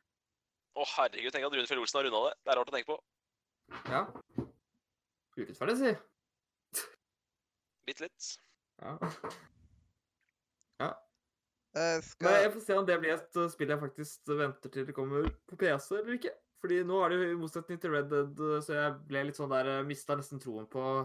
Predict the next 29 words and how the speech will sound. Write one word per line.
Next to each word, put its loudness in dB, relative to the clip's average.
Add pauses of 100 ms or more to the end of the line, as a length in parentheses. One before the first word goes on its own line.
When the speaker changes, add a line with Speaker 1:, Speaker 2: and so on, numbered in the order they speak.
(460)
Speaker 2:
skulle 0
komme -4
til -6
P 0
C, -4
så -4
jeg -2
kjøpte -6
det -8
til -6
konsoll. 2 (440)
Så 2
har 8
de 4
allerede 4
annonsert 2
at 2
det 0
kommer -4
til -6
P -2
C. -12 (600)
Speaker 3:
Mm. -20 (600)
Speaker 1:
Ja, 4
stemmer, -6
stemmer. -8 (720)
Speaker 2:
Så, 0
<laughs> -4
så, -6